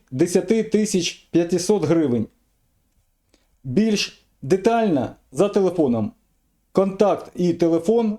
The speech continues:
залишаємо в опису к цьому відео. Також дуже важлива ваша думка, що ви думаєте про цю роботу. Залишайте свої відгуки, відповідно ставлячи лайк або дізлайк.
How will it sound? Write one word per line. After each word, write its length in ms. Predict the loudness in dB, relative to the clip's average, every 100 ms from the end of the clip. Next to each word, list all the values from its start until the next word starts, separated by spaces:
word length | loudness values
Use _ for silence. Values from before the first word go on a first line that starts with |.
| -2
залишаємо 720 | 0 0 2 2 2 2 0
в 240 | 0 -4 0
опису 440 | 0 0 -2 -2
к 60 | 0
цьому 260 | 0 2
відео. 420 | 0 0 0 -2 -6 _ _ _ _ _ _ _ -2
Також 340 | 0 2 -2
дуже 260 | 0 0 2
важлива 440 | 0 0 2 2
ваша 260 | 0 0 0
думка, 360 | 0 0 0
що 180 | 0 0
ви 100 | 2
думаєте 440 | 0 0 0 0
про 140 | 0 0
цю 160 | 0 0
роботу. 480 | 0 0 -2 -4 -8 _ _ _ _ _ _ _ _ _
Залишайте 640 | -2 0 2 2 0 0 0
свої 280 | 2 2
відгуки, 640 | 2 0 0 -2 0 -2 -4 _ _ _ _ -2
відповідно 580 | 0 2 2 2 0
ставлячи 640 | 0 2 2 0 0 0 -2 _ -2
лайк 420 | 2 2 0 -2
або 280 | 0 2 2
дізлайк. 680 | 2 0 0 0 0 -4